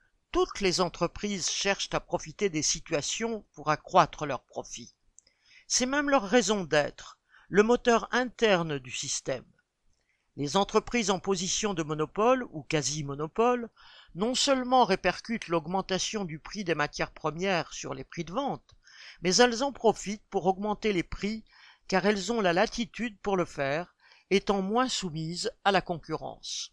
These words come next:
Éventuellement, elles s'entendent entre elles pour montrer les prix ou raréfier la production. Et finalement, ce sont les profits qui créent l'inflation. Devant cette loi inhérente au capitalisme,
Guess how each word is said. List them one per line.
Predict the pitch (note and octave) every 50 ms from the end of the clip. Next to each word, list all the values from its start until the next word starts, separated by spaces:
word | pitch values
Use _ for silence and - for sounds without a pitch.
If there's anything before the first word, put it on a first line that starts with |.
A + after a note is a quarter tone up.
| _ _ _ _ _ _ _ _ _ _ _ _ _ _ _ -
Éventuellement, | D#3 D3 E3 F#3 F#3 - G3+ G#3 G#3 G3+ G#3+ A3+ A#3 A#3+ A#3+ - _ - - - - -
elles | - F#3 F3 -
s'entendent | - - A#3 A3+ - - B3 A#3 G#3+ - -
entre | G#3+ G#3 - - G3+
elles | G#3 G#3+ A3 A3+ -
pour | - F#3+ F3
montrer | F3+ F#3 G3 G3 - - - G3+ G3
les | F#3 F3
prix | - - D3 C#3+ E3 E3+ E3+ F3+ - _ _ - _ _ -
ou | F3+ F3+ F3
raréfier | D#3+ F#3+ F#3 D#3+ F3+ E3+ - - - - F3 F3
la | E3+ E3
production. | - - - E3+ E3 E3 - - - - - A#2+ - _ _ _ _ _ _ _ _ _ _ _ -
Et | D3 C#3+
finalement, | - - F#3+ F#3 F#3 E3+ E3+ D#3 D#3 D#3 F3+ A3
ce | - A#3 G3+
sont | - - G#3
les | F#3+ F3+
profits | - - E3 D#3 - - - F3 E3
qui | - - F3
créent | - - - E3 D#3+
l'inflation. | D3+ D3 C#3 - - B2+ B2+ - - - - - - _ _ _ _ _ _ _ _ - _ _ _ _ _ _ _ _ _ _ _ _ _ _ _ _
Devant | - F3 F3 F#3+ G#3+ G#3+
cette | - - G3+ - -
loi | G3 F#3+ G3 G3 G#3+ G#3 F#3+
inhérente | F3+ F3 F3+ F3+ E3+ F#3+ G3+ F#3+ - E3+
au | D#3
capitalisme, | - D#3+ D3+ - - - D3+ C#3+ D3+ F#3+ G3+ - - - F#3+ F#3 E3